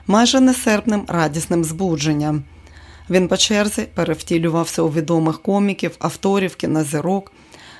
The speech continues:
і в залі все частіше лунали оплески та захоплений рев. Публіка була в захваті, регіт ставав все більш оглушливим. Тобі вже майже не пам'ятав себе і все більше розходився.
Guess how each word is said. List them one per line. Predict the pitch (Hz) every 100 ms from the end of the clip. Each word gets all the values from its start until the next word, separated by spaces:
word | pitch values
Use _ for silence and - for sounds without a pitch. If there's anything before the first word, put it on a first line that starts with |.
| -
і | 165
в |
залі | 147 196 247 226 220 - - -
все | - 208 220
частіше | 285 262 - 220 -
лунали | 196 175 170 165 160
оплески | - 170 165 196 - 180
та | -
захоплений | 147 151 - 160 165 170 180
рев. | 175 151 - - _ - - - -
Публіка | - 175 165 160 180
була | 185 190
в | 190
захваті, | 247 233 214 147 139 165 156 - - - -
регіт | 185 214 262 254
ставав | - 226 220 220 214 -
все | 185 208 185
більш | 165 156 -
оглушливим. | 175 160 185 165 151 175 151 151 143 - - - - _ -
Тобі | 214 214 226
вже | 214 220
майже | 208 214 226
не | 208
пам'ятав | 208 208 208 233 226
себе | - 220 208 226 160
і |
все | 160 196
більше | 185 233 -
розходився. | 233 240 - 220 247 - - 156